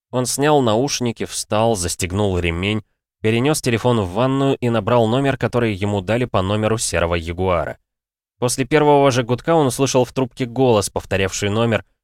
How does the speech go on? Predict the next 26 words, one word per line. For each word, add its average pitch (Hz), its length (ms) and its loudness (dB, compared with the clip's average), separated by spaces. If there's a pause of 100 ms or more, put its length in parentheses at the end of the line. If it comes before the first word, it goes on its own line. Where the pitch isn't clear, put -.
который 92 280 0
он 90 160 0
набрал. 90 420 0 (380)
Затем 120 340 -2
раздался 101 440 -2
сигнал. 98 480 -2 (1120)
Э, 117 500 0 (540)
сказал 85 440 -2
Фью, 98 300 -2
но 87 140 0
слегка 90 440 -2
раздосадованный 87 760 -2
такой 87 280 -6
грубостью. 82 600 -4 (840)
«Я 110 200 -4
знаю, 147 320 0
где 135 160 -2
находятся 139 520 0
люди, 135 260 0
которых 120 380 -2
вы 117 140 0
искали 117 320 -2
в - 80 -6
субботу 113 400 -2
в - 80 -10
Калифорнии. 110 680 -2